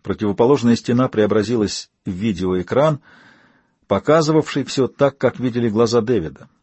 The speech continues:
Появилась спальня с французскими окнами, ведущими на небольшую веранду с видом на море,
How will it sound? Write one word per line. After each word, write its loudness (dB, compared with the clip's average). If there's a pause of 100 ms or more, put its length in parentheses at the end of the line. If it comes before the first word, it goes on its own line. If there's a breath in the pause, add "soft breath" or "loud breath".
(520)
Появилась 0
спальня 0
с -8
французскими -4
окнами, 0
ведущими -4
на 0
небольшую 0
веранду 0
с -8
видом -2
на -2
море, 2